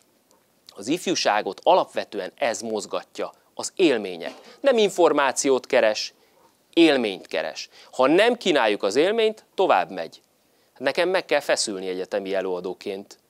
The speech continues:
hogy olyan stand-upot nyomjak, hogy még a harmincadik percben is az érdeklődő szemek azok rám szegeződjenek, és kövessék a, a gondolatomat.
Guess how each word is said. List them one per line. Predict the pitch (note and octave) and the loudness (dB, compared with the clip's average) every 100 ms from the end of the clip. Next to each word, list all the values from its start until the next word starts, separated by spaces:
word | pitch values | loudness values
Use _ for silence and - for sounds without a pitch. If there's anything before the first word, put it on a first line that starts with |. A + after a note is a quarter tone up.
| _ _ | _ _
hogy | - C3+ | 0 4
olyan | E3 | 4
stand-upot | C3 - D#3 C#3+ C3 - B2 | 2 0 2 2 2 4 2
nyomjak, | C#3 C3+ C3+ D#3+ F#3+ - - - - - | 4 2 6 4 4 -2 -20 -20 -20 2
hogy | D#3 D3+ | 4 6
még | D#3+ D#3+ | 4 6
a | E3+ | 6
harmincadik | F#3+ F3 D#3+ C#3+ D#3 D3+ | 6 6 4 4 4 4
percben | - E3+ C#3+ A#2 B2 | 4 4 4 4 4
is | D3 E3 - - - | 4 2 -2 -6 -8
az | - C3 | 0 4
érdeklődő | E3 C3 B2+ C#3+ C#3 C3+ D3 C#3+ C#3+ | 6 6 2 2 4 6 6 4 2
szemek | - - E3 B2+ B2 | -4 0 2 2 2
azok | D3 C#3+ C3 | 4 4 4
rám | C#3+ A#2 G2 | 2 2 -2
szegeződjenek, | - B2 A2 G#2+ A2+ A#2+ B2+ B2 | 0 2 2 2 0 2 2 2
és | C3 | 0
kövessék | - D3 A2+ - B2+ A#2 - - - | 2 2 2 0 -2 -2 -4 -20 -10
a, | - | 0
a | B2+ A#2 - C3 | 2 2 2 2
gondolatomat. | D3 A#2+ G#2 F2+ - F#2 E2+ - | 4 2 2 0 -2 -8 -10 -14